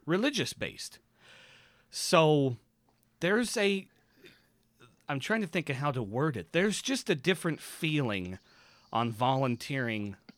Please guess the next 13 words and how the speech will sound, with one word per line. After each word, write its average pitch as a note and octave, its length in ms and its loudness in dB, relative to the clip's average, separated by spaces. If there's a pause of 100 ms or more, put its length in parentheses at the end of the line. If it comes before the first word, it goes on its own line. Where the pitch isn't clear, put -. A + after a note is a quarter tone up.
(140)
you B2+ 140 -2
know, G2 300 -2 (420)
your A#2 540 -4 (320)
time A#2 540 0 (460)
and G2+ 160 -6
your G2 100 -6
talent G#2 680 -2 (200)
and F2 120 -10
your F2+ 100 -6
services G2+ 840 -4 (360)
for A#2+ 160 -2
something A#2+ 580 0
that's - 380 -6